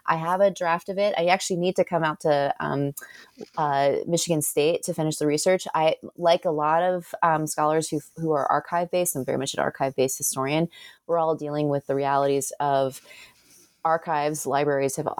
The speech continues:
faced a lot of challenges. There's been more awareness of what college and universities are going, but not these institutions. You know, I,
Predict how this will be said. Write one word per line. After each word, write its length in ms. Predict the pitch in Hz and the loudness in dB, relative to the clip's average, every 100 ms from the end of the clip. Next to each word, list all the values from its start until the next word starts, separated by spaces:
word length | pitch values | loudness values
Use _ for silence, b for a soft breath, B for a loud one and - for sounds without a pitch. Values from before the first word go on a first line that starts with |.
| 147 | -4
faced 240 | - 151 170 | 0 2 2
a 40 | |
lot 160 | 139 139 | 2 2
of 200 | 135 - | -2 -2
challenges. 720 | 143 131 143 147 156 156 - | -2 0 0 2 2 2 0
There's 200 | 147 - | -2 0
been 160 | 147 | -2
more 160 | 143 143 | 0 0
awareness 420 | 139 139 139 135 | 0 -2 -2 0
of 60 | - | -2
what 80 | |
college 320 | - 139 135 139 | -2 0 0 0
and 80 | |
universities 400 | 131 135 139 - | -2 0 0 0
are 40 | 139 | -4
going, 220 | 135 131 | -4 -2
but 140 | 127 | -2
not 220 | 135 135 - | -2 -2 -2
these 180 | 131 | -4
institutions. 720 | 120 - 143 143 175 190 190 B B B B - _ | -4 -6 -4 -2 0 2 0 B B B B -20 _
You 80 | 165 | -2
know, 260 | 147 151 - | 2 2 2
I, 360 | 160 165 165 - | 0 2 2 0